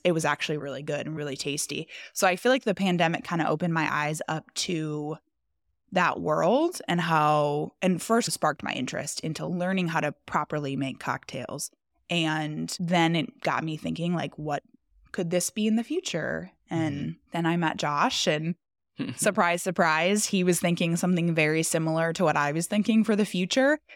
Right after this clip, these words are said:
Speaker 1: And I think that's another reason why people get really judgmental. And I wanna just shake people that are like, "We think you drink too much." And, and I'm like, "Okay, if you think I drink too much, like, that's on you," because I know my limit. I drink in moderation.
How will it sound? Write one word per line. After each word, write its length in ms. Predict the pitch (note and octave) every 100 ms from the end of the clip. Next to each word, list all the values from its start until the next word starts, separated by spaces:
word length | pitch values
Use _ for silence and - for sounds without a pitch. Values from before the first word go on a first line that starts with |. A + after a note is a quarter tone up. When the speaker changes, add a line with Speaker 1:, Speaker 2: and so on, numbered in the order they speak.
| -
Speaker 1:
And 100 | F3+
I 100 | F3+
think 160 | G3+ G3+
that's 200 | G3 G#3
another 280 | G3 F#3+ F#3
reason 340 | F3+ F3 E3+
why 360 | D#3+ D#3 D#3 D#3
people 460 | - E3+ E3+ D#3+ D#3+
get 160 | D#3+ -
really 240 | E3 E3
judgmental. 760 | D#3+ D#3 D#3 D3+ D3+ G3 G#3+ A#3+ - _ -
And 120 | F3+
I 140 | E3 D#3+
wanna 320 | D#3+ E3 E3
just 380 | D#3+ E3+ - -
shake 400 | - D#3+ E3+ -
people 360 | G3 G3 G3 F3+
that 120 | D#3
are 120 | D3
like, 260 | D3 D3 -
"We 140 | F#4
think 260 | C#4 A#3+ C#4+
you 100 | B3+
drink 280 | C#4+ C4+
too 160 | - G3+
much." 360 | F3+ E3+ - E3+
And, 180 | E3+ - _ _
and 160 | - G#3+
I'm 140 | G#3
like, 180 | G#3 G3+
"Okay, 300 | F4+ F3+ D3+
if 120 | E3
you 120 | C4
think 180 | C#4 C4
I 80 | A#3
drink 240 | G3+ F#3+
too 140 | - F3+
much, 240 | E3+ D#3+
like, 160 | D#3+ D#3 F3+ _ -
that's 200 | G#3 A#3
on 200 | F#3+ F3
you," 340 | F3 D3 C#3+
because 640 | D3 D#3+ E3+ D3 C#3+ D3+ - E3
I 160 | F#3
know 260 | G#3+ F#3+ F#3
my 420 | F3+ E3+ E3 E3+
limit. 420 | D#3+ D3+ A3+ B3 - _ _ _ _ _ E3+
I 300 | E3+ E3 D#3+
drink 380 | D#3+ E3+ F3
in 100 | G3+
moderation. 920 | F#3+ E3+ D#3+ D3 D#3 - G3+ A3 A3+